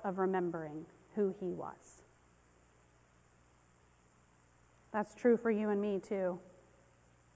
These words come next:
You didn't come here today to earn God's love or to check a box or to fulfill an obligation. You came here to remember who you are.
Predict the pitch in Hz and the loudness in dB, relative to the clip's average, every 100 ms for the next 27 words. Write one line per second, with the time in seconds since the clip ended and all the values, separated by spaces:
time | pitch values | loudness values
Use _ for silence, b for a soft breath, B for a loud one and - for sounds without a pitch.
0 | - - - - - - - - - - | -20 -20 -20 -20 -20 -20 -20 -20 -20 0
1 | 247 277 302 302 269 269 269 269 262 240 | 6 10 10 10 8 8 6 6 6 6
2 | 240 247 233 226 233 220 226 226 202 185 | 4 2 2 2 6 8 6 4 4 4
3 | 185 - - - - - - - - 220 | 0 -8 -20 -20 -20 -20 -20 -20 0 4
4 | 262 247 247 240 240 208 190 196 - - | 4 8 8 10 8 10 8 6 0 -12
5 | - - - - - 226 226 240 233 226 | -14 -18 -20 -20 -2 2 2 2 4 4
6 | 220 214 196 196 190 185 190 - 180 190 | 6 4 4 4 2 0 -2 -6 -6 -6
7 | - - - - - - - - - - | -10 -20 -20 -20 -20 -20 -20 -20 -20 -20
8 | - - - - - 226 294 320 294 254 | -20 -20 -20 -12 -6 -2 6 8 8 6
9 | 233 226 226 - - - - - - - | 4 2 -2 -8 -20 -20 -20 -20 -20 -20
10 | - - - - 254 269 277 294 269 285 | -20 -20 -4 4 6 8 8 8 8 6
11 | 285 294 320 - | 6 6 6 4